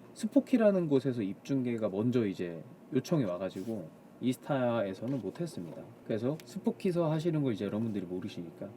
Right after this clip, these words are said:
그래서 거기서 이제 축구 이상윤 위원님이랑 같이 보고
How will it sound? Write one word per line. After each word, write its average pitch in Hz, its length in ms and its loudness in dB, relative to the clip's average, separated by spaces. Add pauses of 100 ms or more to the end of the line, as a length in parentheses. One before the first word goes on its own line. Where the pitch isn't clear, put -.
(580)
그래서 107 180 -4
거기서 135 340 4
이제 101 140 0
축구 135 360 -2
이상윤 139 340 4
위원님이랑 117 400 0
같이 - 220 -8
보고 170 300 2